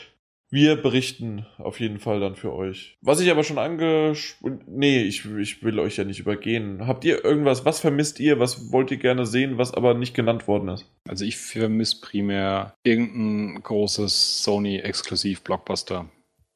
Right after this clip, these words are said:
Speaker 1: Können
Speaker 2: Ich meine,
Speaker 1: ja
Speaker 2: die, die
Speaker 1: vielleicht
Speaker 2: kommen.
Speaker 1: zwei Stück kommen und Uncharted vier ist ja nur nicht jetzt auf der Gamescom zu sehen, aber ist ja auch
Speaker 2: Ja,
Speaker 1: noch
Speaker 2: ja.
Speaker 1: in der Pipeline.
Speaker 2: Das heißt nicht, dass es keine gibt, aber, ähm, es wäre schön, einfach jetzt ein bisschen, bisschen näher schon dran zu sein,
Speaker 1: Ah,
Speaker 2: als
Speaker 1: ja.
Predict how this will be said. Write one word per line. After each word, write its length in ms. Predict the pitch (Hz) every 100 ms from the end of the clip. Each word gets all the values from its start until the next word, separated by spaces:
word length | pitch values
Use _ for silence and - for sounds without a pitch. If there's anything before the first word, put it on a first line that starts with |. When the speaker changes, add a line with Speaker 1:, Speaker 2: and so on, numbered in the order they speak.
| _ _ _ - -
Speaker 1:
Können 200 | - 147
Speaker 2:
Ich 40 | 151
meine, 100 | 185
Speaker 1:
ja 60 |
Speaker 2:
die, 20 |
die 60 | 180
Speaker 1:
vielleicht 260 | 175 180 180
Speaker 2:
kommen. 140 | -
Speaker 1:
zwei 420 | 165 170 139 175 202
Stück 440 | - - 190 196
kommen 320 | - 196 185
und 160 | 123 117
Uncharted 560 | 123 117 139 147 151
vier 540 | - - 151 180 196 220 - - -
ist 160 | - 151
ja 140 | 170
nur 200 | 160 165
nicht 500 | 170 170 170 - - -
jetzt 220 | 139 151
auf 100 | 151
der 140 | 156
Gamescom 480 | 143 156 165 - 160
zu 120 | 151
sehen, 380 | 147 165 151 104
aber 160 | 101 110
ist 100 | 131
ja 100 | 151
auch 100 | 151
Speaker 2:
Ja, 40 |
Speaker 1:
noch 60 | 127
Speaker 2:
ja. 60 |
Speaker 1:
in 60 | 120
der 60 | 104
Pipeline. 440 | - 107 107 95
Speaker 2:
Das 140 | 98 -
heißt 160 | 117
nicht, 120 | 123 120
dass 80 |
es 100 | 107
keine 200 | - 110
gibt, 280 | 98 120 -
aber, 720 | 101 95 95 92 92 - -
ähm, 100 | 98 98
es 120 | 101
wäre 180 | 113 107
schön, 220 | 117 110
einfach 240 | 104 98
jetzt 260 | 92 101 -
ein 80 | 98
bisschen, 460 | 98 104 95 95
bisschen 240 | 98 101 98
näher 180 | 92
schon 180 | 87 92
dran 220 | 82 82
zu 80 | 85
sein, 300 | 90 - -
Speaker 1:
Ah, 160 | 143 110
Speaker 2:
als 200 | 110 110
Speaker 1:
ja. 120 | 123